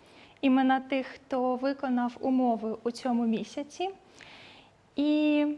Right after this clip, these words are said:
саме зараз ми дізнаємося, хто ж стане у нас, е, щасливчиками.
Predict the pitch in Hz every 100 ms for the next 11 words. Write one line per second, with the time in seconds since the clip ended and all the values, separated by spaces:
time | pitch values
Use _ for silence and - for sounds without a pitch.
0 | - - - 311 359 403 285 294 349 -
1 | 277 247 254 226 240 294 339 349 - 330
2 | 302 - 208 269 339 - - - 220 269
3 | 302 - 226 226 302 302 - 285 269 269
4 | - 302 302 240 196 - 202 - 208 208